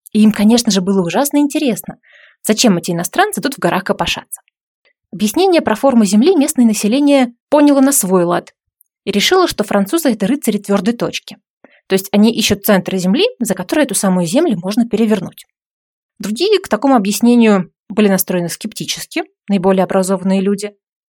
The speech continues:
и они точно знали, что иностранцам делать в джунглях можно только одно — искать золото. Наверняка речь шла о поисках легендарного золота инков. Однажды к группе ученых пристал отец-иезуит, который утверждал, будто знает, где то самое золото спрятано.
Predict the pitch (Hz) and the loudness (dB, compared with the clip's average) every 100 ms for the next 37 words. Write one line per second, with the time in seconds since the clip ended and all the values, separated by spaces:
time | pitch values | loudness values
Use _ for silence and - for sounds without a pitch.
0 | - 214 233 - 202 - 208 170 165 147 | 0 2 2 0 -4 0 -2 0 -4 -6
1 | _ _ _ _ _ - - 196 180 - | _ _ _ _ _ -14 -2 0 0 -2
2 | 196 302 302 143 _ _ - 202 175 143 | 0 0 -2 -8 _ _ -4 -2 0 -4
3 | - 151 247 320 180 - 175 240 - 165 | -12 -2 0 0 -2 -4 -2 0 0 -4
4 | - 170 165 151 - _ - - 175 160 | -6 -6 -6 -12 -14 _ -14 -10 -8 -6
5 | 151 147 - - _ _ _ _ 196 190 | -8 -8 -14 -20 _ _ _ _ -2 0
6 | 190 175 220 180 - 165 170 165 233 294 | 0 0 0 0 -2 -2 -2 0 0 0
7 | 262 262 _ _ - 165 160 165 208 208 | -4 -12 _ _ -14 -8 -4 -4 -2 0
8 | 185 160 165 170 - 220 175 - - _ | -2 -4 -8 -8 -10 -6 -6 -8 -20 _
9 | _ _ _ _ _ - 165 226 226 180 | _ _ _ _ _ -10 0 2 2 -2
10 | 190 196 170 170 - 392 320 - 196 - | -6 -6 -6 -10 -6 -4 -6 -10 -10 -4
11 | 370 - - 285 285 285 269 196 - _ | -4 -4 -10 -8 -2 -2 -2 -4 -6 _
12 | _ _ _ - - 320 320 294 269 190 | _ _ _ -12 -4 -4 -4 -6 -6 -2
13 | 165 160 180 - 175 180 302 240 165 175 | -4 -4 -10 -10 -8 -4 -2 -4 -8 -8
14 | - 233 190 139 165 170 - - - _ | -2 0 0 -4 -10 -10 -16 -16 -20 _
15 | 147 | -20